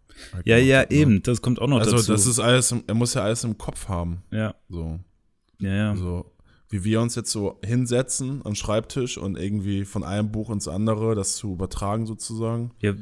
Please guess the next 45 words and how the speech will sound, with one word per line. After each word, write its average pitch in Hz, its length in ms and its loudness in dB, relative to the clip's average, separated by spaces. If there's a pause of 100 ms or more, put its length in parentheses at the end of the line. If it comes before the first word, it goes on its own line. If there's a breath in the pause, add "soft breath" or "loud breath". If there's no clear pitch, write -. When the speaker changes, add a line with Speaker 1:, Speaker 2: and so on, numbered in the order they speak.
Speaker 2:
wir 127 100 4
schaffen's 147 240 4
ja 131 60 8
nicht 131 120 8
mal, 127 100 8
ein 123 100 8
Buch 117 140 4
zu 117 140 2
schreiben, 117 340 4
weißt 113 160 4
du? 147 240 0
Wie 92 160 0
lange 120 220 6
Speaker 1:
Nee, 113 60 8
Speaker 2:
man 113 120 8
Speaker 1:
na, 98 60 4
Speaker 2:
irgendwie 117 180 6
Speaker 1:
die, 120 60 8
Speaker 2:
an 113 80 4
seinen 120 180 8
Speaker 1:
ja. 104 60 6
Speaker 2:
komischen 127 360 6
Maßarbeiten 120 680 2
gesessen 117 420 0
hat, 113 160 0
Speaker 1:
Das, 110 80 4
Speaker 2:
so 117 80 6 (100)
um 113 80 6
ein 113 40 4
paar 120 180 2
Speaker 1:
das, 110 40 0
Speaker 2:
Seiten 123 260 4
runterzureißen. 110 800 0
Und 107 140 2
Speaker 1:
das 110 140 4
Speaker 2:
der 113 40 2
Speaker 1:
war 120 80 4
Speaker 2:
haut 113 60 2
Speaker 1:
schon 107 540 2
Speaker 2:
da, - 60 -14
Speaker 1:
die 107 140 -4
größte 113 340 0
Katastrophe, 95 600 -4 (140)
ja. 98 60 2
Speaker 2:
ja, 101 80 2